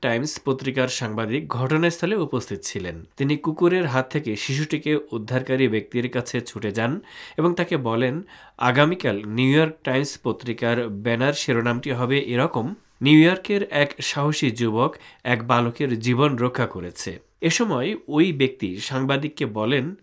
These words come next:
"আমি তো নিউ ইয়র্কের অধিবাসী নই।" তখন সাংবাদিক বলেন, "তাহলে শিরোনামটি হবে এরকম,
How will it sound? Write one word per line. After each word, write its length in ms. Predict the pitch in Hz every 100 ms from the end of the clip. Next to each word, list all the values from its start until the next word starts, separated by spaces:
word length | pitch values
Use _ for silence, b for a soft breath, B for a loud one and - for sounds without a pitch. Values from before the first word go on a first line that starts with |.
| _
"আমি 200 | 151 190
তো 180 | 202 214
নিউ 280 | 123 127 131
ইয়র্কের 360 | 165 165 175
অধিবাসী 540 | 165 135 151 165 151 127
নই।" 380 | 131 113 78 - _ _ _
তখন 220 | 120 139
সাংবাদিক 580 | 127 - 98 104 120 120
বলেন, 340 | 131 151 165 208 B B B -
"তাহলে 360 | 160 190 196
শিরোনামটি 640 | - - 143 147 151 - 160
হবে 240 | 156 170
এরকম, 560 | 165 113 113 123 135